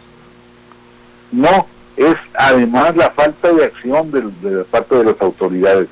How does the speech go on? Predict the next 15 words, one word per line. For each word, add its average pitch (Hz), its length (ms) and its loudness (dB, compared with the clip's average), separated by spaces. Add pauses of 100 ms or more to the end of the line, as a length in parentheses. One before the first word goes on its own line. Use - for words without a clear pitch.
(120)
Yo 117 140 -2
creo 147 240 -2
que 190 180 -10 (1200)
entre 123 400 0
más, 131 300 0 (200)
eh, 95 380 0
cosas 131 360 -2
hagan 139 260 0
los 123 100 -2
delincuentes, 120 640 -4 (120)
más 131 280 -2
omisa 131 420 -2
es 120 80 0
la 135 80 2
autoridad. 131 580 0